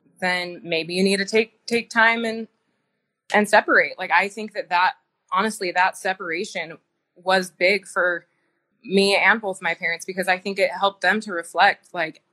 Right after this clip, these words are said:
"Oh my gosh, we, we need to change something in our approach. Otherwise, like, we're gonna lose our daughter." And that relationship,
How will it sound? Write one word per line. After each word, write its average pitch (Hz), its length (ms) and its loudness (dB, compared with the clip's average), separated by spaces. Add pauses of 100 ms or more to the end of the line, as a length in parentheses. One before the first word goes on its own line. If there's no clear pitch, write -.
(140)
"Oh 196 160 2
my 190 160 4
gosh, 196 360 0
we, 196 320 -14 (840)
we 208 160 2
need 220 160 4
to 185 80 -6
change 202 320 -8
something 165 540 -4 (340)
in 226 140 4
our 226 220 6
approach. 196 420 -4
Otherwise, 180 480 -2
like, 170 160 -16
we're 185 180 0
gonna 190 180 -6
lose 180 220 -8
our 165 120 -2
daughter." 160 500 0
And 170 300 -6 (340)
that 175 160 0
relationship, 180 680 -2